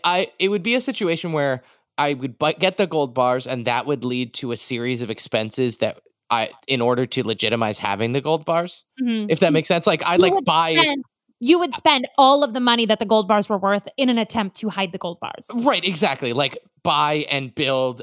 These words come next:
Speaker 1: a house with custom, like, gold bar storage under
Speaker 2: Yeah.
Speaker 1: deck kind of situation.
Speaker 2: Now
Speaker 1: Like a Walter White kind of, like, underneath the deck, ki-, uh,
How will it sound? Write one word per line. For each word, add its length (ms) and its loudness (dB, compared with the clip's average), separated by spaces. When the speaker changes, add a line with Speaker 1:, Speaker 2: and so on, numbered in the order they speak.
Speaker 1:
a 140 0
house 560 -4
with 260 -6
custom, 840 -4
like, 340 -4
gold 360 0
bar 300 2
storage 800 0
under 320 0
Speaker 2:
Yeah. 100 -2
Speaker 1:
deck 460 -2
kind 240 -2
of 80 -4
situation. 540 -4
Speaker 2:
Now 100 4
Speaker 1:
Like 200 2
a 40 -20
Walter 340 0
White 460 -2
kind 260 -2
of, 160 -6
like, 480 -2
underneath 600 -2
the 120 -6
deck, 320 -2
ki-, 240 -2
uh, 140 2